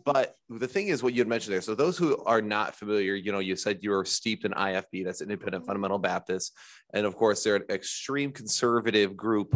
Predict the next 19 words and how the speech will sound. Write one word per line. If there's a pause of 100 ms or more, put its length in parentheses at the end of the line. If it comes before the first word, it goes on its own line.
(100)
of
fundamentalist
Baptists. (480)
And
by
conservative,
they're
almost
cultish.
Some
of
them
are
cultish, (400)
and
they
don't
allow
you